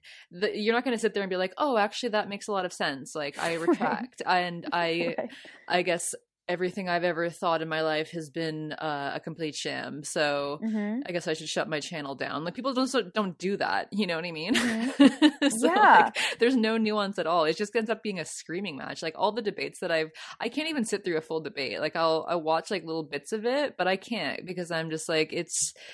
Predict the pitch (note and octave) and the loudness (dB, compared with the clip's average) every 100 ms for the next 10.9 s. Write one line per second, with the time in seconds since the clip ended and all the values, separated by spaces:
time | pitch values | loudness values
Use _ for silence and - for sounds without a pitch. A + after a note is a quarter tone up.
0 | - - _ _ _ F#3 - A3+ D#4 - | -18 -20 _ _ _ -8 2 4 4 2
1 | - - - - _ _ - A#3+ C4+ D4 | -6 -6 -8 -10 _ _ -2 6 6 6
2 | D4+ C4 C#4+ D4 A#3+ A3 A3 D3 - - | 4 8 10 10 8 10 10 10 0 4
3 | D4 C4+ F3+ G3 F#3 E3+ - G3+ F#3+ G#3 | 6 8 6 4 -2 0 2 0 2 4
4 | A#3 A#3 A3 B3 A#3+ G3 F3 G3+ G3+ G3+ | 6 6 8 8 8 6 4 4 4 4
5 | G3+ G3 F#3+ A3+ F#3 A2 G#2 F#2 G#3 G3+ | 2 2 4 4 4 4 2 0 2 6
6 | G3 G3+ G3+ G#3 F#3 F#3 - - A3+ A3 | 8 6 6 6 6 4 -14 -2 2 4
7 | A3+ A3 G#3+ G#3+ G#3 G#3 G3+ G3+ - G#3 | 4 4 4 2 0 0 0 0 4 4
8 | G#3 G#3+ G3 G3 F#3+ F#3+ F3+ G#3 G#3 G3 | 4 0 0 2 4 6 8 8 8 4
9 | F#3+ G3 - G3 F#3+ - F#3+ F#3 F#3 - | 0 -2 -4 -8 -4 2 6 8 6 0
10 | _ _ - G3+ G3 F#3 F3 D#3 | _ _ 0 4 6 8 8 6